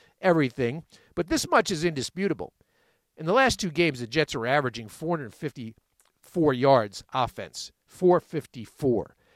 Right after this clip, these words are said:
That is number two in the league over the last two games. Granted, small sample size.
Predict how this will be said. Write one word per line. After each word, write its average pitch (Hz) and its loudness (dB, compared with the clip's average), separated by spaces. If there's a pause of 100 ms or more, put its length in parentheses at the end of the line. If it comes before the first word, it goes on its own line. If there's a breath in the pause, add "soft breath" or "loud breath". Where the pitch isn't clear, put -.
(180)
That 160 0
is 131 -4
number 127 -2
two 143 0
in 123 0
the 113 -4
league 123 -2
over 107 -6
the 98 -8
last 104 -6
two 104 -10
games. 123 -8
Granted, 123 -8
small 92 -14
sample 127 -8
size. 113 -8